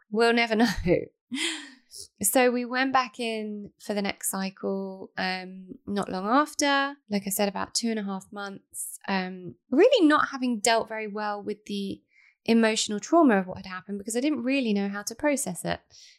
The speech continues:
It was just a case of, "Right, this has happened, I need to get over it, and we need to go again as soon as possible," because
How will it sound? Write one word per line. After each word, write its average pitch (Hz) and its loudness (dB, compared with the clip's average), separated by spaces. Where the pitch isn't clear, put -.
It 226 2
was 214 0
just - -6
a 214 -8
case 233 -4
of, 214 -6
"Right, 254 4
this 220 -6
has 202 -10
happened, 240 -2
I 214 -2
need 214 -8
to - -10
get - -4
over 254 4
it, - 0
and 202 -4
we 208 -2
need 226 -8
to 240 -6
go 214 0
again 202 0
as 180 -8
soon 202 -4
as 190 -10
possible," 190 -6
because 185 -10